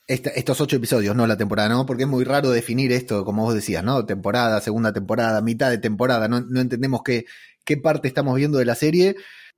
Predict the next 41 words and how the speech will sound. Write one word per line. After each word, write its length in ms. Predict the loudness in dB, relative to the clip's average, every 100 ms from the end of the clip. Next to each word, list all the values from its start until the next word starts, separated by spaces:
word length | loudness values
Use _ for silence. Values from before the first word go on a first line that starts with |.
| -10
Recupera 800 | -2 0 2 0 4 4 4 2
partes 440 | 2 2 2 0 2
de 100 | 2
la 80 | 2
esencia, 420 | 2 0 2 2
bueno, 220 | 2 0
yo 180 | 0 2
lo, 200 | 2 2
lo 100 | 2
dije 220 | 2 2
en 80 | 0
varios 240 | 2 0
podcasts, 300 | 2 2 2
lo 60 | 2
voy 120 | 2
a 80 | 2
repetir 340 | 0 0 4
ahora, 300 | 4 6 4
re-, 180 | 0 -4
re-, 160 | -2 -2 0
hay 140 | 0 2
momentos 500 | 0 0 0 0 0
en 100 | 2
que 80 |
ha 60 | 2
recuperado 560 | 2 -4 -2 2 2 2
parte 340 | 0 2 2
de, 220 | 2 0
de 200 | -2 -2
la 100 | 0 0
esencia 460 | 0 0 2 2
de 140 | 2 2
The 80 |
Walking 260 | 2 2 2
Dead, 180 | 0 0
con 160 | 0
lo 120 | 0 0
difícil 420 | 0 0 0 0
que 120 | 0
es 100 | 2
eso, 340 | 0 2 0